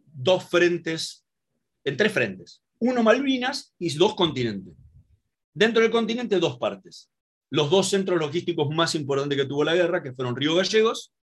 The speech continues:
y Comodoro Rivadavia. Hubo otros, Río Grande, así, pero los dos más importantes ahí fueron Comodoro y,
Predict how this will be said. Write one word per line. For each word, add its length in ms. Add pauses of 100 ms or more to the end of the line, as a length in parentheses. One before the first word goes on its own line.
(760)
y 380 (480)
Comodoro 300
Rivadavia. 400 (1600)
Hubo 280
otros, 280
Río 120
Grande, 320
así, 120
pero 240
los 160
dos 140
más 140
importantes 360
ahí 140
fueron 220
Comodoro 580
y, 240